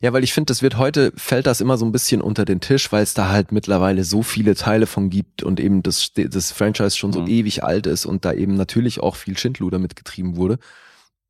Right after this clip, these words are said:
Speaker 1: vergisst man halt eigentlich immer, dass diese Grundprämisse, finde ich, schon wirklich genial ist.
Speaker 2: Mhm.
Speaker 1: Also wenn du wirklich, wirklich einen Ticken eleganter als jetzt bei, äh, ein Typ rennt irgendwie mit einer Axt los und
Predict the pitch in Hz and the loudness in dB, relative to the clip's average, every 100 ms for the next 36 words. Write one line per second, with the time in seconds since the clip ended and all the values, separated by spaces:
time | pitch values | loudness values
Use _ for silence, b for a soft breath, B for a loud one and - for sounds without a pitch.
0 | _ _ _ _ - - 98 127 143 104 | _ _ _ _ -4 -2 0 2 2 2
1 | 87 - 98 - 107 101 92 - _ 90 | 2 0 -2 -2 -2 -2 -4 -6 _ -6
2 | 82 90 101 127 - 120 117 123 147 147 | -6 -2 0 0 -2 -2 0 0 -2 -4
3 | - 110 98 - 160 - - 95 85 110 | -4 -4 -4 -4 -4 -6 -6 -6 -8 -10
4 | 85 - - 65 107 - - - 85 90 | -12 -12 -10 -8 -8 -8 -10 -6 -6 -6
5 | - _ _ _ _ _ _ _ 85 80 | -14 _ _ _ _ _ _ _ -6 0
6 | 95 98 104 101 135 120 - 113 113 101 | 2 2 2 2 2 0 -2 -2 0 -2
7 | - 120 - 113 107 - 101 95 104 117 | 0 -2 2 2 2 4 4 4 2 2
8 | 104 - 98 104 - - _ 95 95 95 | 2 2 0 0 -6 -8 _ 2 4 2
9 | b b b b _ - 101 104 - 117 | b b b b _ 4 4 4 2 0
10 | 107 104 104 101 - 104 104 104 101 95 | 2 2 2 0 0 2 4 4 2 2
11 | 98 - - - 107 110 - 104 98 - | 0 0 -4 0 2 2 0 -2 -4 -6